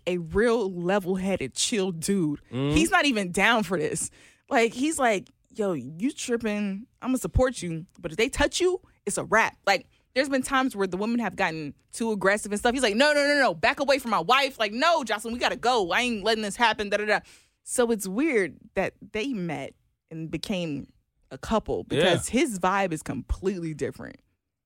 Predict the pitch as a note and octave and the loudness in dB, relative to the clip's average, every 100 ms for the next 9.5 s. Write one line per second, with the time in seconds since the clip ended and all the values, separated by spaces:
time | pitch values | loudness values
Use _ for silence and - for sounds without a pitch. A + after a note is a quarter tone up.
0 | _ D3 E3 - A2 A#2 G2+ D2+ F#2 G2+ | _ 0 0 0 2 2 2 -2 -2 -4
1 | G#2 - C#3 D3 C#3+ C4 A#3 D3+ A2+ - | -6 -2 2 4 4 4 4 2 -2 0
2 | D3 C3+ - D3 C#3+ A#3 - D#3+ C#3+ G2+ | 2 2 2 4 4 2 0 0 0 2
3 | E3+ G3 G3+ F#3+ - B2+ A#2+ D#3+ A3+ - | 2 4 0 -2 -4 -2 2 4 4 2
4 | A2 A#2+ - _ _ _ A2+ C#3 F#3 - | -2 -4 -14 _ _ _ 0 2 2 0
5 | D3+ - _ _ _ _ C#3 - F#3+ F#3 | -4 -6 _ _ _ _ -2 2 4 4
6 | E3+ F3 D3 - E3 D#3 B2 C3 - - | 4 4 2 2 2 2 2 -2 -4 -16
7 | _ _ - C3+ A#2+ G2+ - F#3 F3 D#3 | _ _ 0 2 0 -2 2 2 4 2
8 | C#3+ F3 F#3+ D#3 D3+ C#3+ D#3 E3+ D#3+ D3 | 4 2 2 0 2 2 2 2 2 2
9 | B2+ C3+ E3 D#3 | 2 4 2 0